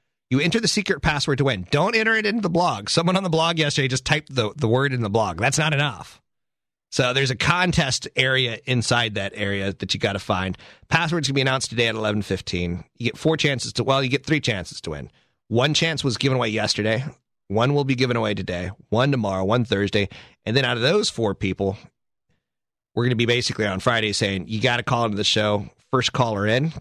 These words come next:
gets it." It's gonna be kinda cool. So basically, I wanna start a loyal listener club.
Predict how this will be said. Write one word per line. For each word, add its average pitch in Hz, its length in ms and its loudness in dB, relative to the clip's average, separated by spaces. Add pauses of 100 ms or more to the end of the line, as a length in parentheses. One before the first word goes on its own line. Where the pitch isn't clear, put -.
gets 95 240 -6
it." 76 140 -8 (500)
It's - 80 -20
gonna 113 80 0
be 101 60 0
kinda 107 240 0
cool. 85 280 -2 (1000)
So 101 320 0 (120)
basically, 156 540 0 (380)
I 302 40 2
wanna 508 140 2
start 208 180 0
a 165 40 4
loyal 131 320 2
listener 101 340 -2
club. 82 320 -8